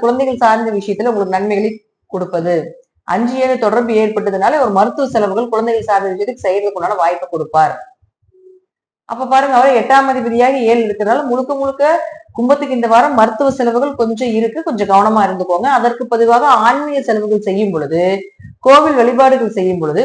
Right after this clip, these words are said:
கும்பத்துக்கு கொஞ்சம் அந்த மருத்துவ செலவுகள் கொஞ்சம் குறையும். புதனை பொறுத்த வரைக்கும் பாத்தீங்கன்னா கேதுவோடு இருக்கும்போது அதீத ஞானத்தை கொடுத்துரும். ரொம்ப டிப்ரெஷன்ல இருந்தீங்கனாலும் கூட ஆன்மீக வழிபாடுகள் செய்யும் பொழுது அந்த டிப்ரெஷன் டோட்டலா குறைஞ்சிரும்.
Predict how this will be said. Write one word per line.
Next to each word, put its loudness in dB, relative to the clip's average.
கும்பத்துக்கு -4
கொஞ்சம் 0
அந்த -2
மருத்துவ 2
செலவுகள் -2
கொஞ்சம் -6
குறையும். -2
புதனை 0
பொறுத்த 2
வரைக்கும் -2
பாத்தீங்கன்னா 0
கேதுவோடு 4
இருக்கும்போது 0
அதீத 0
ஞானத்தை 0
கொடுத்துரும். -2
ரொம்ப -2
டிப்ரெஷன்ல 0
இருந்தீங்கனாலும் 0
கூட 0
ஆன்மீக 2
வழிபாடுகள் 2
செய்யும் -2
பொழுது 2
அந்த -2
டிப்ரெஷன் -2
டோட்டலா 4
குறைஞ்சிரும். -2